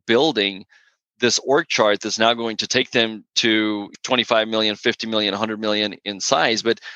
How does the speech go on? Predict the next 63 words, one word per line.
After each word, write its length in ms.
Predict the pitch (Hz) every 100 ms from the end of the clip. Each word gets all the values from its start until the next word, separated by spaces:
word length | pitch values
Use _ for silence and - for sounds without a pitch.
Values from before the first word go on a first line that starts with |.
| - _ -
it 80 | 123
has 360 | 139 143 143
to 100 | 139
do 100 | 135 131
with 200 | 120 110 -
understanding 720 | 120 110 - 127 120 120 104
what 140 | 104
the 100 | -
game 300 | 95 104 113
plan 260 | - 98 85
is. 200 | 71 -
On 140 | 120
a 40 | 120
personal 400 | - 170 - 127
plan, 280 | - 117 113
like, 160 | 110
this 120 | 147
is 120 | 160 139
where 160 | 113
it's 120 | 107 110
your 200 | 117 113
structure. 400 | - 127 - 127
If 100 | 101
you 120 | 120
wanna 160 | 120
lose 200 | 110 120
some 200 | - 110
weight 240 | 107 113 113
or 80 | 107
go 100 | 107
run 200 | 110 104
a 60 |
race, 380 | 101 120 123 -
it's, 140 | 98
"Oh, 140 | 143 113
like, 200 | 92 87
I 80 | 107
gotta," 320 | 110 110 104
if 100 | 98
you're 100 | 110
doing 180 | 123 113
a 40 |
triathlon, 640 | 120 104 135 131 110 107
"Hey, 200 | 107 120
I 120 | 104 107
gotta 320 | 110 107 104
get 100 | 110
the 80 | 110
bike 260 | 101 120 -
part 260 | 120 110
figured 200 | - 107
out. 140 | 101 98
I 60 |
gotta 220 | 107 110 107
figure 260 | 120 107
this." 100 | 113
So 120 | -
this 200 | 120 156
is 80 | 185
the 80 | 139
structure 720 | - - 147 - 147 147 123
of 140 | 82
it. 100 | 67